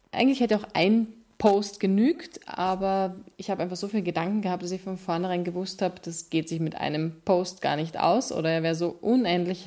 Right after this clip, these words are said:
lang geworden, also unerträglich lang, dass man ihn wirklich nicht mehr lesen möchte. Also habe ich das aufgeteilt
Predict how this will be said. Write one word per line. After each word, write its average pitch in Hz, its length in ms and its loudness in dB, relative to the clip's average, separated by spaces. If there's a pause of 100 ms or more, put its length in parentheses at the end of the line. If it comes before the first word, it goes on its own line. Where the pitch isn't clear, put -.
(140)
lang 208 640 4
geworden, 175 600 2
also 160 240 -2
unerträglich 170 840 0
lang, 175 460 0 (500)
dass 180 180 -8
man 175 220 -2
ihn 175 160 -4
wirklich 196 260 -6
nicht 175 180 -4
mehr 175 120 2
lesen 170 320 2
möchte. 202 340 -2 (480)
Also 180 220 -4
habe 175 140 0
ich 175 80 -6
das - 260 -2
aufgeteilt - 840 -2